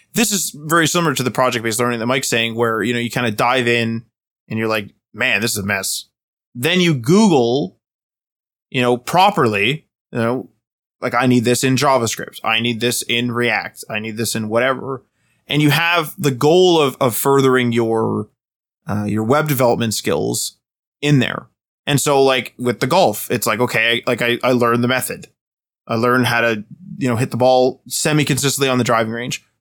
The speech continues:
We go to an actual course. It's gonna be a disaster. Of course it is. And you go there. And then it's like, okay, I never thought of hills. Like, it's just something you don't think of. It's like, I never thought of, like, major hills of me standing on a weird angle.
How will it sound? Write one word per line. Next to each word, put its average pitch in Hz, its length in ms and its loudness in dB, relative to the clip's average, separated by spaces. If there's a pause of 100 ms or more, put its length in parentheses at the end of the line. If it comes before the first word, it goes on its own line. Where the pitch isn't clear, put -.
We 117 80 -2
go 135 100 4
to 139 80 4
an 139 80 2
actual 131 260 0
course. 104 360 -2
It's - 100 -6
gonna 214 120 2
be 175 60 4
a - 20 0
disaster. 110 380 0
Of 151 80 -4
course 170 200 -2
it 104 80 -2
is. 101 240 -8 (340)
And 127 180 2
you 127 80 4
go 123 140 4
there. 117 380 0 (220)
And 139 160 0
then 139 120 2
it's 131 140 0
like, 123 180 -2
okay, 151 480 0 (200)
I 139 140 0
never 135 200 2
thought 156 280 2
of 123 180 2
hills. - 880 -2
Like, 143 180 -2
it's 135 120 -2
just 131 140 -4
something 123 200 0
you 123 60 0
don't 131 120 0
think 202 180 0
of. 113 80 0
It's 110 80 -4
like, 120 100 0
I 127 40 0
never 143 160 0
thought 143 200 2
of, 120 80 0
like, 117 140 0
major 123 400 2
hills 127 360 2
of 113 120 0
me 120 160 2
standing 117 580 0
on 113 140 0
a 104 60 -2
weird 110 200 -2
angle. 135 460 -4